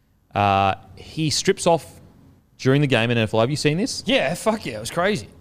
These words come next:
Speaker 1: And then he literally just walks off mid-game into the changing room. An hour or so later, the Buccaneers released that he is no longer a part of the team. Now, there's conflicting reports. One report was that he, they were saying,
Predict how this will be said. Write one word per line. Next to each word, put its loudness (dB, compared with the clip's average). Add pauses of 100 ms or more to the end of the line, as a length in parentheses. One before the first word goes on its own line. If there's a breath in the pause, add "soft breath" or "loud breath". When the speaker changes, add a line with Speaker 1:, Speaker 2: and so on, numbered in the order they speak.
(180)
Speaker 1:
And 2
then 2
he 2
literally 2
just 0
walks 2
off 2
mid-game 0
into 0
the -2
changing 0
room. -2 (360 soft breath)
An 0
hour 2
or 4
so 2
later, 2
the -2
Buccaneers 0
released 2
that -2
he 2
is -2 (240)
no 2
longer 2
a 4
part 2
of -4
the -6
team. -6 (320 loud breath)
Now, 4
there's 2
conflicting 0
reports. 0 (360 loud breath)
One 4
report 4
was 2
that -2
he, 0
they 4
were 4
saying, 2